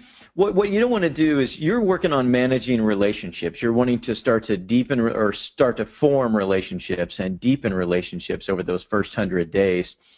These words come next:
Um, the likelihood is you receive the job because of your technical acumen, you had the skill set to get the job, or you were given an opportunity. What's the unknown is, will you fit in the culture,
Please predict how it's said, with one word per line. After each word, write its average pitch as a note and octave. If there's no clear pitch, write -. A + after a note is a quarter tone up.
Um, -
the E3
likelihood F3+
is C#3
you C#3
receive C#3
the B2+
job A2+
because A2
of G2+
your G2
technical A2+
acumen, A2+
you G2+
had A2+
the G2+
skill G#2+
set G#2
to G#2
get G#2
the G#2+
job, G2+
or G2
you G2
were G2+
given G#2
an G2+
opportunity. A#2
What's C#3
the B2+
unknown C3
is, G#2
will A#2+
you A2
fit -
in B2
the A#2
culture, G2+